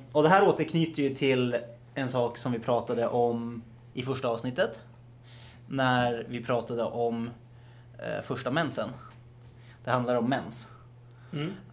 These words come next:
Speaker 1: Ehm, och mens är ju, kan ju vara kul. Och det kan vara jättetråkigt också.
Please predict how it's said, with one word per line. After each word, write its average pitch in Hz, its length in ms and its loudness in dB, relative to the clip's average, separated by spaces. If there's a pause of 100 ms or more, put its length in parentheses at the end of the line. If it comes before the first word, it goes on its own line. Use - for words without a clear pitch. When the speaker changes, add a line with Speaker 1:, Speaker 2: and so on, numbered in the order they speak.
Speaker 1:
Ehm, 120 520 0 (840)
och 131 720 8 (800)
mens 226 640 2
är 160 100 4
ju, 139 320 6
kan 131 200 2
ju 123 60 2
vara 107 100 -4
kul. 226 380 -2 (460)
Och 131 100 -4
det 135 60 0
kan 135 140 0
vara 117 320 6
jättetråkigt 120 1200 -4
också. 180 340 0